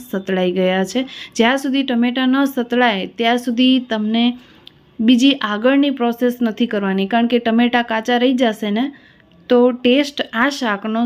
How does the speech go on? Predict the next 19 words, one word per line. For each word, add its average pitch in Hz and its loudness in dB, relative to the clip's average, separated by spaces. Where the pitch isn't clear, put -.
સારો 196 -4
એવો 202 -4
નહીં 196 -2
આવે. 226 0
એટલે 220 -2
ટમેટાને 233 2
પ્રોપર 220 -2
રીતે 214 -4
પકાવવાના 196 -4
છે. 233 -2
અહીં 214 0
તમે 214 -2
જોઈ 247 4
રહ્યા 208 2
છો 233 -4
કે 247 0
બધું 214 2
જ - -6
તેલ 233 4